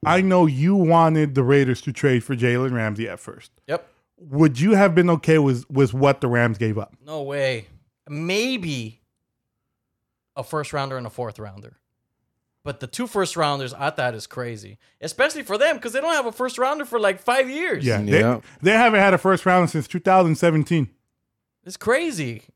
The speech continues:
Speaker 2: I mean, I, that's what I didn't want the Raiders to do. I don't want them 'cause they've already given up picks.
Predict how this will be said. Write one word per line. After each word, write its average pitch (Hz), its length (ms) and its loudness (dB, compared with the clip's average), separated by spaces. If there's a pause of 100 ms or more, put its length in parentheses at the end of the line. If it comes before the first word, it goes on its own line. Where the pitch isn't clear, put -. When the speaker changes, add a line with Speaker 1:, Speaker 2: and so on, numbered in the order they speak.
Speaker 2:
I 156 60 -14
mean, 156 360 -8
I, - 160 -16
that's 208 220 -2
what 202 80 -6
I 180 140 -2
didn't 180 220 -4
want 151 160 -4
the 151 60 -10
Raiders 135 260 -6
to 127 60 -14
do. 127 160 -12
I 131 120 -4
don't 156 100 -4
want 151 180 -6
them 139 140 -12
'cause 156 160 -12
they've 165 160 -10
already 147 220 -6
given 135 220 -12
up 120 120 -14
picks. 147 420 -8